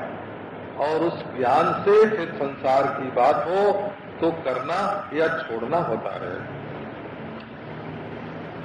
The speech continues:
तो मैंने कल आपको सुनाया कि यदि धर्म आत्मा है,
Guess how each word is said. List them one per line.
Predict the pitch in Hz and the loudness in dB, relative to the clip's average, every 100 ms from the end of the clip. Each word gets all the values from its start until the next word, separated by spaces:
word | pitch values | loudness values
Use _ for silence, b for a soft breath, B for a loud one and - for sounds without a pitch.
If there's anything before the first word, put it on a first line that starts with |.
| - - - - - - | -12 -12 -12 -12 -10 -6
तो | |
मैंने | 123 143 151 151 | -2 0 2 2
कल | 139 127 | 2 4
आपको | 127 127 127 | 6 4 0
सुनाया | 123 - 95 98 95 | -2 -4 -4 -2 -4
कि | - - 135 127 | -6 -8 -8 2
यदि | 156 160 | 2 2
धर्म | 151 135 135 156 - | -2 0 0 2 0
आत्मा | - 117 117 127 127 | 0 2 0 -2 0
है, | 123 127 131 131 131 135 | 0 -2 -4 -4 -4 -4